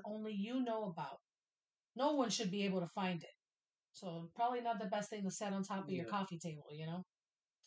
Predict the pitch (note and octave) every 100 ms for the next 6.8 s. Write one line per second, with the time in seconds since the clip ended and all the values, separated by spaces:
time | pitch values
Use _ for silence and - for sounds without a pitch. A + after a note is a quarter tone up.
0 | - _ _ _ _ G#3+ G3+ G3+ G3 G3
1 | G3 - G#3+ A#3 B3 C4+ - _ A#3+ A3+
2 | - - C#4 D4+ - - B3 B3 C#4 C#4
3 | B3+ A#3 B3 B3+ - A#3+ A3 D#3+ D#3+ -
4 | - _ _ _ - G#3+ G3 G#3+ G3 B3
5 | A3+ A#3+ B3 B3+ A3+ A#3+ A#3 G#3+ A3 G#3+
6 | A#3 G#3+ A3 G3 F3 F3+ D#3+ C#3+